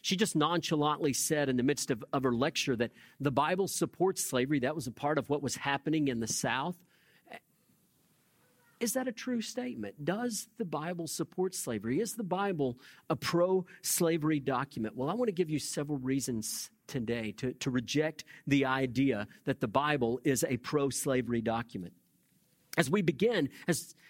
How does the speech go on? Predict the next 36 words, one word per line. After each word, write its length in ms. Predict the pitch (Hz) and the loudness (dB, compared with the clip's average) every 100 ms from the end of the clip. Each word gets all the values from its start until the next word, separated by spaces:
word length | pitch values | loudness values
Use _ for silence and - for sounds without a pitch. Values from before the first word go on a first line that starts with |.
| - - | -18 -4
in 260 | 165 180 160 | -2 2 2
thinking 360 | - 208 190 | 2 2 2
about 200 | 147 143 | 2 0
the 60 | 131 | 0
Bible 400 | 123 143 151 139 | 0 2 2 0
and 100 | 123 | 0
slavery, 380 | - 156 139 131 | 0 0 2 0
first, 340 | - 226 - | 0 -2 0
we 120 | 160 | 0
need 140 | 226 175 | 0 2
to 40 | |
remember 380 | 147 139 170 139 | 2 2 2 0
that 160 | 131 | 0
the 60 | 147 | -4
culture 500 | - - 208 - 156 | -6 -2 -2 0 0
that 160 | 139 131 | 0 0
we 160 | 165 | 2
live 240 | 151 143 135 | 4 4 2
in 160 | 117 - - - - - | 0 -4 -20 -20 -20 -4
was 340 | 135 151 - - _ _ - | 0 0 -2 -10 _ _ 0
incredibly 1000 | 147 127 - - 147 180 185 143 113 104 - 135 | 0 0 -6 -4 0 2 2 0 -2 -4 -8 0
different 380 | 143 139 104 - | 0 0 -6 -4
from 160 | 120 | -2
the 60 | 117 | -2
culture 400 | - 135 123 127 | -2 -4 -2 -4
that 180 | 113 - | -4 -6
Paul 300 | - 131 123 | -4 -2 -2
lived 180 | 101 | 0
in. 80 | 110 | 0
It's 160 | 123 - | 0 0
sort 220 | 190 190 | 0 2
of 80 | 165 | 2
like 240 | 143 139 | 0 0
this. 260 | 160 139 - | 0 0 -2
If 140 | 123 | 0
you, 160 | 127 | 0